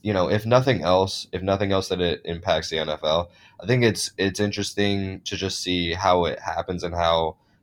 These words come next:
the rule changes kind of affect the game in different ways, um, through the X F L. And, you know, you can at least,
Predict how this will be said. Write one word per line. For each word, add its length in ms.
the 80
rule 240
changes 500
kind 160
of 80
affect 400
the 80
game 580
in 120
different 300
ways, 540
um, 480
through 200
the 120
X 220
F 160
L. 320
And, 120
you 80
know, 120
you 140
can 140
at 120
least, 380